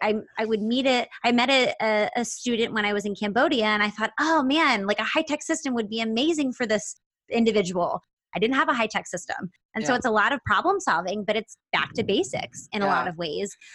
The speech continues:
Speaker 1: Um, and, you know, we just take for granted the fact that we, a-, and, and don't get me wrong, we definitely have parts of our country that are in need of A A C clinicians and specialists and don't have access to services. But, you know, the need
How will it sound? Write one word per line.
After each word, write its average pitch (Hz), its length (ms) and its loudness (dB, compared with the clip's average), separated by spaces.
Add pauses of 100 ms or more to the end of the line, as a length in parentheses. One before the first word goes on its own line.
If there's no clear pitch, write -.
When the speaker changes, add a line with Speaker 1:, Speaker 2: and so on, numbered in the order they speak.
(160)
Speaker 1:
Um, 208 320 4
and, 226 140 0
you 220 40 2
know, 220 80 0
we 220 120 -2
just 269 160 -4
take - 200 -4
for 214 120 -2
granted 208 320 -2
the 185 60 -2
fact 175 280 -2
that 202 100 -8
we, 180 300 -6 (320)
a-, - 80 0 (200)
and, 185 260 -4
and 240 180 -4 (240)
don't 285 160 0
get 285 100 -2
me 254 100 -2
wrong, 185 340 0
we 226 100 -2
definitely 233 460 -2
have 220 160 -2
parts 226 260 0
of 202 60 -4
our 196 120 2
country 202 380 -8
that 185 220 0 (280)
are 202 120 0
in 196 180 0
need 208 440 2
of 185 200 0 (140)
A 202 220 0
A 196 40 -2
C 202 320 -6 (100)
clinicians 269 520 0
and 196 120 -6
specialists 262 560 0
and 202 240 -4
don't 220 200 0
have 233 120 0
access 220 440 0
to 214 120 -4
services. 196 640 -2 (320)
But, 196 220 2
you 226 100 -2
know, 208 120 -2
the 202 120 -2
need 214 320 2